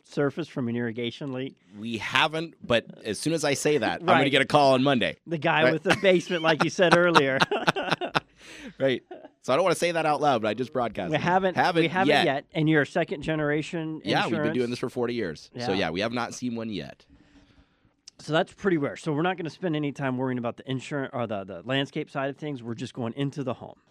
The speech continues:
Speaker 1: So we've got a good ball cock valve installed now. The water goes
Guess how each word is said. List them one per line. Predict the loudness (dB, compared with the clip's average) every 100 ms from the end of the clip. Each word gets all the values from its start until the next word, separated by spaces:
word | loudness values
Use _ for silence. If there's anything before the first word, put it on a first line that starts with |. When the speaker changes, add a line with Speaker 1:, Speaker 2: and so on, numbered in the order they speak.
| _
Speaker 1:
So | -20 -18
we've | -16 -8
got | -8 -8
a |
good | -4 -2 -2 -6 -2
ball | -2
cock | 0 -2 -2
valve | 0 -2 0
installed | -4 -4 -2 -2 -2
now. | -6 -8 -12 _ _ _ _ _ _ _ _ _ _ _
The | -6 -2
water | 2 2 0
goes | -2 -4